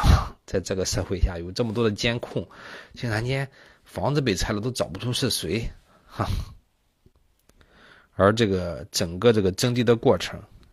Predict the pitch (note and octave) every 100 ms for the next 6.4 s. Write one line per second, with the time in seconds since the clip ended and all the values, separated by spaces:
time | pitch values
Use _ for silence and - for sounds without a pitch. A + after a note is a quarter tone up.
0 | - - G#2+ F#2+ - G#2 F#2+ - - B2+
1 | A#2+ B2+ B2 G#2+ G#2 F2 E2+ - - -
2 | - E2 - A2+ A#2 _ - - - -
3 | _ - - A2 B2 A#2 A#2+ A#2+ - D#2
4 | G2 - A#2+ F2 D#2 - - _ _ _
5 | _ - A2+ G#2 A2+ A2 G2 G2 F2 -
6 | G2+ F2 E2+ F2+